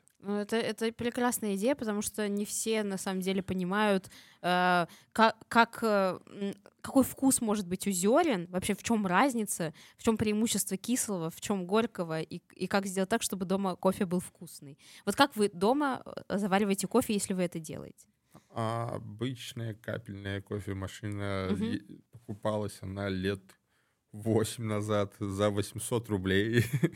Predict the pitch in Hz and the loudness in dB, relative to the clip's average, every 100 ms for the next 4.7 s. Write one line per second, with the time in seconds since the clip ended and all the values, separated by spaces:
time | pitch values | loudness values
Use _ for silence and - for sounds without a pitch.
0 | - - 160 - - 113 104 - 104 104 | -4 -10 -8 -10 -6 -2 -2 -4 -8 -2
1 | 113 117 143 214 143 - 127 - 135 131 | 0 2 2 0 -2 -4 -6 -2 0 0
2 | 110 101 101 101 95 - 95 - 90 214 | -2 0 2 2 -2 -4 -6 -6 -8 -2
3 | 143 87 87 85 87 87 92 92 104 110 | -2 -2 -4 -6 -8 -6 -6 -6 -6 -2
4 | 139 120 135 127 107 101 | 0 0 0 -2 -2 -6